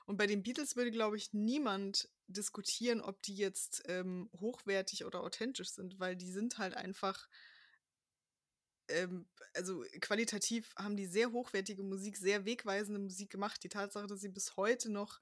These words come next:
so Artists Artists sind, also Künstler, an denen sich andere Künstler orientieren, spricht ja schon für eine gewisse Qualität. Und sie sind aber dennoch Pop und, ähm, deswegen ist es zu kurz gegriffen zu sagen, dass es immer irgendwie billig oder inauthentisch oder,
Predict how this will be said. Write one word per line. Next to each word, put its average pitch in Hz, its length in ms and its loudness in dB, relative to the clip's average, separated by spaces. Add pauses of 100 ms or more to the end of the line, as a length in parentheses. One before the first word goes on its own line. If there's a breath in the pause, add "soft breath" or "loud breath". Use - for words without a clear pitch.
(460 loud breath)
so 190 220 0
Artists - 520 4
Artists - 600 -2
sind, 220 240 2
also 190 260 -2
Künstler, 196 560 0 (120)
an 190 140 0
denen 208 220 2
sich 196 180 -2
andere 220 220 2
Künstler 220 340 -2
orientieren, 196 540 0
spricht - 460 2
ja 190 120 2
schon 190 280 -4
für - 140 -10
eine 190 120 -2
gewisse 196 300 -2
Qualität. 185 680 -6 (500 loud breath)
Und 202 120 2
sie 190 80 0
sind 208 200 6
aber 196 160 6
dennoch 196 360 0
Pop - 460 -2
und, 185 420 -4
ähm, 185 380 -4 (800 soft breath)
deswegen 196 340 2
ist 190 180 0
es - 100 4
zu 240 120 0
kurz 214 280 0
gegriffen 202 400 -2
zu 202 200 -4
sagen, 190 560 2
dass 190 240 -2
es - 180 -6
immer 196 520 0
irgendwie 196 280 -4
billig 208 540 -2
oder 190 240 2
inauthentisch 190 800 -2
oder, 185 420 -2